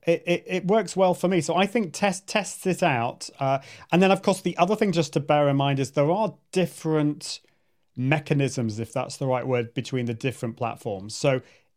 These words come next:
Instagram Live currently, although it may be changing, some people have access to be able to go live from your computer. But for most of us mere mortals, it's going live from your phone. So it's a much more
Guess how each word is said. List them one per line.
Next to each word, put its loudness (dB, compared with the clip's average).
Instagram 2
Live 4
currently, 0
although 4
it -2
may 0
be -2
changing, -2
some -2
people -2
have 2
access -2
to -4
be 4
able 2
to -6
go 2
live 2
from -6
your -4
computer. -4
But -10
for -4
most 0
of 0
us 0
mere -2
mortals, -2
it's -12
going -2
live -2
from -8
your -6
phone. -4
So -6
it's -6
a 2
much -2
more 0